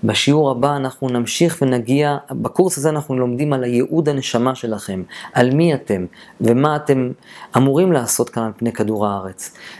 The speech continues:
ובמקביל אתם מבינים שיש לכם עוד קורסים ללמוד כדי להעמיק בחומרים. אני כאן לא יכול להעמיק לכם את הכל. נותן לכם בריפים, אבל יש לי מסלול מאוד מדויק עבורכם.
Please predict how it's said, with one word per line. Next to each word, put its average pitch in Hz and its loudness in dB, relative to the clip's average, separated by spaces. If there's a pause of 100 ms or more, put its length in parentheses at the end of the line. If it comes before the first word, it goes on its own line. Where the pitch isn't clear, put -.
(140)
ובמקביל 135 4
אתם 151 2
מבינים 156 2
שיש 151 -2
לכם 139 -2
עוד 175 2
קורסים 156 0
ללמוד 147 2
כדי 120 -2
להעמיק 127 0
בחומרים. 107 -4 (400)
אני 139 2
כאן 156 4
לא 175 6
יכול 190 2
להעמיק 151 0
לכם 139 -2
את 127 -4
הכל. 117 0 (380)
נותן 151 4
לכם 139 2
בריפים, 131 -2 (280)
אבל 117 4
יש 143 0
לי 160 4
מסלול 175 2
מאוד 160 0
מדויק 143 -2
עבורכם. 104 -4